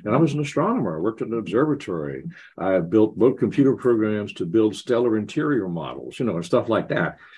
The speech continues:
I just decided that I didn't want to do that the rest of my life, that I wanted to work with people in education rather than just theoretical models. Uh, of course, these days,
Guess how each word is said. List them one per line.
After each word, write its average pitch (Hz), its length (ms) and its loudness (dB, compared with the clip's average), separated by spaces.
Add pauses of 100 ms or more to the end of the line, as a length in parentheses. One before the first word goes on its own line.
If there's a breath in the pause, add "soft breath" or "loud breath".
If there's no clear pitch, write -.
(180 loud breath)
I 113 80 2
just 131 220 4
decided 104 460 2
that 92 100 0
I 92 100 4
didn't 104 220 2
want 95 180 0
to 104 80 2
do 107 80 8
that 104 240 2
the 95 60 -4
rest 90 240 -4
of 87 40 -4
my 85 80 -4
life, 135 340 2
that 95 100 0
I 90 40 0
wanted 95 280 -4
to 95 100 -6
work 92 260 0
with 87 200 -8
people 87 480 0
in 85 120 -4
education 95 640 0
rather 80 360 -4
than 73 440 -8
just 92 300 -2 (480 soft breath)
theoretical 90 560 2
models. 80 540 -6 (640 loud breath)
Uh, 80 140 -8
of - 100 -12
course, 117 200 4
these 143 200 6
days, 92 400 4